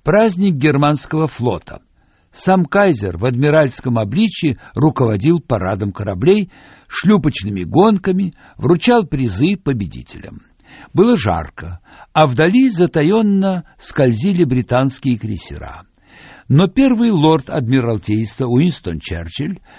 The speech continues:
не прибыл на германскую регату. Может быть, до него дошли слова гросс-адмирала Тирпица, сказавшего:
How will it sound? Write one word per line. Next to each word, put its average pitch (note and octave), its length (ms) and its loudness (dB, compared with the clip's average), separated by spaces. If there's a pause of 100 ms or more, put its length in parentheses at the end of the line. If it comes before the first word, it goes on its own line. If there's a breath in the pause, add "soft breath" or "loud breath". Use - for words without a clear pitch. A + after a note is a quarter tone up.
(160 soft breath)
не A#3+ 140 6
прибыл C#3+ 480 2
на B2 140 0
германскую A#2+ 640 0
регату. G2+ 600 -6 (340)
Может G#3 320 0
быть, D#3 220 2
до C#3+ 100 2
него D#3 240 2
дошли C3+ 400 -2
слова A#2+ 440 0
гросс-адмирала A#2+ 840 -2
Тирпица, - 680 -8
сказавшего: D2+ 840 -10